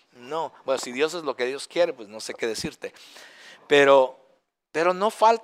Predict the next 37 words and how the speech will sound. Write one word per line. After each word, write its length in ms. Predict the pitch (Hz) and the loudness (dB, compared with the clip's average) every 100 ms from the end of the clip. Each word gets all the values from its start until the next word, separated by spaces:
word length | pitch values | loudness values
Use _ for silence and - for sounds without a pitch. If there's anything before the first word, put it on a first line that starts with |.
| - | -8
no 200 | 151 196 | -4 -2
hace 180 | 226 208 | 0 -4
falta 420 | - 226 240 - | 2 2 2 -4
eso. 160 | 233 180 | -10 -10
Muchas 300 | 190 196 180 | -6 -6 -4
veces 380 | 196 - 175 - | -4 -6 -8 -6
es 280 | 175 190 180 | -4 -4 -4
sirviendo 600 | - 160 160 170 170 147 | -6 -6 -6 -6 -4 -6
dentro 300 | 135 131 123 | -6 -8 -8
de 80 | |
tu 120 | 120 123 | -8 -12
iglesia 580 | 123 135 151 185 175 - _ _ _ | -8 -8 -8 -12 -14 -18 _ _ _
o 120 | - 123 | -10 -8
es 80 | 131 | -8
muchas 300 | 131 139 127 | -6 -6 -4
veces 460 | 131 - 104 - - _ | -6 -6 -10 -14 -18 _
compartiendo 600 | - 110 107 107 131 127 | -12 -6 -6 -6 -8 -4
la 160 | 120 117 | -4 -2
palabra 440 | 120 120 113 104 | -2 -2 -2 -4
a 40 | 101 | -8
tu 160 | 113 | -10
vecino 520 | 107 95 - 98 92 - _ _ _ _ | -12 -8 -10 -12 -20 -20 _ _ _ _
o 100 | 117 | -14
sirviendo 540 | 139 123 131 165 165 | -10 -6 -4 -4 -6
a 40 | |
tu 140 | 117 113 | -10 -14
vecino 440 | 101 120 113 104 - - - | -14 -14 -16 -20 -20 -20 -4
de 80 | 127 | -2
alguna 280 | 117 117 117 | -2 -4 -6
manera. 500 | 113 101 95 92 - _ _ _ _ _ _ _ _ _ | -6 -10 -16 -20 -20 _ _ _ _ _ _ _ _ _
Estás 680 | - - - 175 208 - - _ | -4 -2 4 4 4 -4 -12 _
caminando 760 | 170 170 156 156 143 120 113 - _ _ _ _ - | 0 2 -2 -2 -2 -6 -14 -16 _ _ _ _ -8
con 240 | 139 131 | -6 0
él 200 | 139 131 | -2 -2
día 280 | 131 131 117 | -4 0 0
a 40 | |
día. 400 | 110 101 92 - | -2 -10 -14 -18